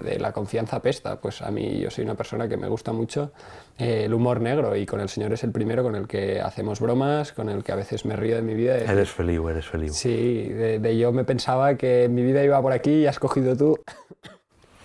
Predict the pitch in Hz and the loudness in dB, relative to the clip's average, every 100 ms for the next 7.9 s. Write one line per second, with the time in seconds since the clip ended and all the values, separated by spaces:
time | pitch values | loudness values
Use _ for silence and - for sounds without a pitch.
0 | - - - - - - - - - - | -20 -20 -20 -20 -18 -16 -18 -20 -2 0
1 | 135 143 - 135 131 135 127 131 139 127 | 2 0 2 2 4 2 2 2 2 2
2 | 127 131 151 147 110 120 120 131 139 131 | 2 2 4 4 2 2 2 2 2 4
3 | 127 131 147 151 104 - 120 135 123 98 | 4 4 4 2 2 -4 -2 0 0 2
4 | 113 131 104 113 120 98 92 - - - | 2 2 2 2 2 0 -2 -6 -8 -6
5 | - 135 - - - - - - - - | -2 -2 -2 -4 -8 -10 -12 -18 -20 -20
6 | - - 127 123 131 131 135 131 - 143 | -18 -2 0 2 2 2 2 2 2 2
7 | 131 113 - 117 117 113 110 - | 2 0 2 2 2 0 -2 -6